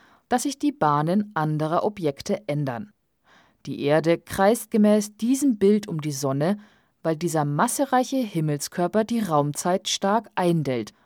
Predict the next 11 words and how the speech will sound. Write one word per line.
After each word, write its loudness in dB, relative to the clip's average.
und -4
die -6
Erde -2
dieser -2
Krümmung 0
folgt. -12
Das -6
Konzept -4
hinter -2
der -2
Gravitation -2